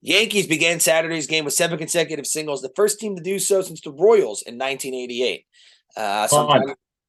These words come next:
Speaker 1: sometimes we do hit singles and not the long ball. Uh, most home runs by left-handed hitters against the Nationals since twenty nineteen. Freddie is third with eight, Schwarber with nine. You had to know Bryce Harper at thirteen was gonna be the leader of this list.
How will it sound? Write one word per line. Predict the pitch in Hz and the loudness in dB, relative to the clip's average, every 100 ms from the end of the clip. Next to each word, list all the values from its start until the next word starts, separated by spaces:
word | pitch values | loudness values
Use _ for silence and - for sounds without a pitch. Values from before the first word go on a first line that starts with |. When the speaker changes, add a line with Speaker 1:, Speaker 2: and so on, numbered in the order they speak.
| _ | _
Speaker 1:
sometimes | - 113 131 135 | -10 -2 0 0
we | 139 | 0
do | 156 151 | 2 2
hit | 123 | 2
singles | 135 123 117 | -2 -4 -6
and | 110 | -4
not | 110 - | -6 -4
the | 101 | -2
long | 101 101 113 | -2 -2 -2
ball. | 90 95 - - - - | -4 -4 -8 -20 -20 -2
Uh, | 135 143 160 | 2 2 6
most | 220 262 - | 6 6 4
home | 240 220 | 4 6
runs | 214 185 | 4 4
by | 160 151 | 4 4
left-handed | 143 139 - 180 175 147 | 4 2 2 -2 -2 -2
hitters | 170 151 | -2 -2
against | 131 139 135 | -2 -2 -4
the | 131 | -2
Nationals | 139 147 143 127 | 0 0 -4 -8
since | 123 - | -10 -8
twenty | 139 143 | -4 -2
nineteen. | 139 131 127 147 123 113 - - _ | -2 -4 -6 -4 -4 -6 -20 -20 _
Freddie | - 180 190 190 | 2 6 6 6
is | 175 - | 6 2
third | - 175 170 | 2 2 2
with | 151 - | -4 -2
eight, | 175 180 170 | -2 -2 -2
Schwarber | 147 156 160 151 | 0 0 0 -2
with | 143 | -6
nine. | 147 160 156 156 _ - | -6 -4 -4 -6 _ -10
You | - | 0
had | 160 160 | 2 2
to | 143 | 0
know | 147 | -2
Bryce | 139 139 127 | 0 -2 0
Harper | 131 120 117 | -2 -2 -6
at | 113 | -10
thirteen | 120 104 123 107 | -12 -10 -14 -10
was | 104 95 | -10 -8
gonna | 107 | -6
be | 101 | -6
the | 101 | -6
leader | 101 104 95 | -4 -2 -4
of | 92 | -4
this | 92 - | -4 -4
list. | 76 - - | -4 -6 -6